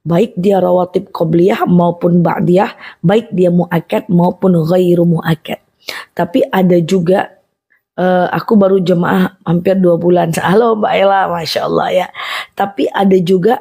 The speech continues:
sholat sunnah itu yang bisa dilakukan dua puluh empat jam. Sholat taubat, kemudian sholat hajat.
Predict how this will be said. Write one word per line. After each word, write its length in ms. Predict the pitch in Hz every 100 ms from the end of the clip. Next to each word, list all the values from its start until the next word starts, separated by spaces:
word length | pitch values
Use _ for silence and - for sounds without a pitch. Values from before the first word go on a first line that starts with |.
| -
sholat 340 | - - 180 175
sunnah 240 | - 180 175 180
itu 400 | 170 247 262 -
yang 400 | 190 185 175 170 - _ _ _
bisa 300 | 185 180 226
dilakukan 720 | 202 185 175 185 175 196 196
dua 240 | 185 175
puluh 240 | 170 170 165 165
empat 240 | 170 156
jam. 240 | 170 160 - - - -
Sholat 400 | - 170 170 -
taubat, 560 | 170 165 175 196 - _ _ _ _ _ _ _
kemudian 640 | - 190 185 175 175 175 175
sholat 320 | - 170 170
hajat. 580 | - 165 165 175 -